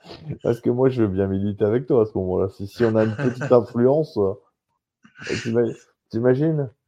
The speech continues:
Speaker 1: t'imagines, euh, Schneider, euh, ou Pete Carroll en début de saison qui font, « Ouais, les gars, on arrête tout. » Parce qu'on a
Speaker 2: On
Speaker 1: un
Speaker 2: a
Speaker 1: mec
Speaker 2: Gunnar Saitol au cul, euh, on se fait
Speaker 1: On
Speaker 2: rincer
Speaker 1: a
Speaker 2: à chaque émission. <laughs>
Speaker 1: On a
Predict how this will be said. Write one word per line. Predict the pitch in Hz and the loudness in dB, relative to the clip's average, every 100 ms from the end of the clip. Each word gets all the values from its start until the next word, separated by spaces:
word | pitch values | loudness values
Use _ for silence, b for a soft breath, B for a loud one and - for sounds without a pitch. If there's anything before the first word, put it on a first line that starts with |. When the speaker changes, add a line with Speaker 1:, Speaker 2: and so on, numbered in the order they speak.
| _ | _
Speaker 1:
t'imagines, | 107 107 127 131 | -4 -2 -2 -2
euh, | 110 107 107 110 | -2 -2 -2 -4
Schneider, | 110 113 113 120 127 | -4 -2 0 2 4
euh, | 110 107 104 104 104 | 4 2 2 0 0
ou | 104 | -2
Pete | - _ | -8 _
Carroll | 110 113 | 0 2
en | 113 | 0
début | 110 107 | -2 -6
de | |
saison | - 113 | -8 -10
qui | 113 | -8
font, « | 95 90 | -6 -4
Ouais, | 95 | -2
les | 98 | 0
gars, | 101 | 0
on | |
arrête | 98 95 95 | 0 0 -2
tout. » | - 131 139 b b b - | -4 -6 -8 b b b -10
Parce | 98 | -6
qu'on | - 110 | -2 2
a | 110 | 4
Speaker 2:
On | 113 | 4
Speaker 1:
un | |
Speaker 2:
a | 123 | 4
Speaker 1:
mec | 120 | 2
Speaker 2:
Gunnar | 135 143 | 2 2
Saitol | 147 135 147 139 | 2 4 6 6
au | 135 | 4
cul, | 156 165 151 | 0 0 2
euh, | 120 107 | 2 0
on | 104 | -2
se | 110 - | -6 0
fait | 123 | 4
Speaker 1:
On | |
Speaker 2:
rincer | 117 120 127 | 6 8 10
Speaker 1:
a | 127 | 8
Speaker 2:
à | |
chaque | 123 127 | 6 2
émission. | 131 127 - 143 131 117 | -2 -4 -10 -10 -6 -6
<laughs> | - 123 - 123 - 113 - | -6 -16 -20 -20 -20 -12 -4
Speaker 1:
On | |
a | 107 | 2